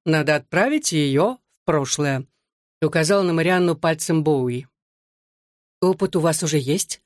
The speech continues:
заключила Кендра, откинувшись на спинку кресла. "Сами же говорите, что вы путешественница во времени".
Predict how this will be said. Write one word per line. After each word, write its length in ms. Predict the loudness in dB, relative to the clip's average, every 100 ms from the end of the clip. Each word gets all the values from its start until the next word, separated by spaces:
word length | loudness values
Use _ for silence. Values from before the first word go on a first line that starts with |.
| _ -4
заключила 540 | -4 0 0 2 0
Кендра, 480 | 0 0 2 0 -2
откинувшись 640 | -2 -4 0 0 0 -2
на 100 | 0
спинку 380 | -2 -2 -2 -2
кресла. 480 | -2 -4 -4 -10 -16 _ _ _
"Сами 260 | -2 2 2
же 120 | 2
говорите, 380 | 2 0 0 -2
что 180 | 0 0
вы 100 | 0
путешественница 840 | -2 -2 -2 -2 0 -2 -2 -2
во 120 | -2
времени". 480 | 0 0 2 0